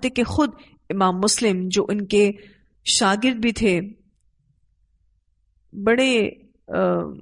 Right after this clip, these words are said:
एहतमाम से इमाम बुखारी के पास अहादीस की इल्लतें मालूम करने जाया करते थे, उनसे दरख्वास्त किया करते थे कि इमाम साहब, आप इस हदीस की इल्लत को वाज़े कर दीजिए।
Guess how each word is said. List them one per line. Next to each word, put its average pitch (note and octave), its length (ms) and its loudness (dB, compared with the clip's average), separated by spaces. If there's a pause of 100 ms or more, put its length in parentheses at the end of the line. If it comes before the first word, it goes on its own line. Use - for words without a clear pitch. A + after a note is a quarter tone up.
(760)
एहतमाम G#3+ 580 2
से G#3 260 0
इमाम F3+ 440 -2
बुखारी F3+ 320 0
के F3+ 140 -6
पास F3 380 -2
अहादीस F#3+ 640 -2
की - 120 -6
इल्लतें G3 400 0
मालूम F3 360 -2
करने F3+ 400 -4 (360)
जाया D#3 280 -2
करते D#3 300 -8
थे, F#3+ 80 -4
उनसे G3+ 220 0
दरख्वास्त F#3+ 500 0
किया F#3 180 0
करते E3 300 -8
थे F#3 140 -4
कि F3 240 -4 (320)
इमाम F3+ 300 -2
साहब, F#3+ 320 -4
आप E3 260 -4
इस - 200 -2
हदीस F#3 280 -4
की - 120 -6
इल्लत E3+ 360 -4
को F#3+ 280 -4 (220)
वाज़े D#3+ 280 -2
कर D#3+ 140 -10
दीजिए। C#3+ 380 -14